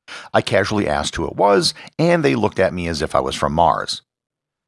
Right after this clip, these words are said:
That cricket player was the greatest player from the West Indies and a native of Antigua, Viv Richards.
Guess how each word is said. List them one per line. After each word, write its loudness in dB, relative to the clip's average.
That 0
cricket 0
player 2
was -2
the 4
greatest 0
player 2
from -8
the 0
West -2
Indies 2
and -4
a 0
native 2
of 0
Antigua, -4
Viv -2
Richards. -4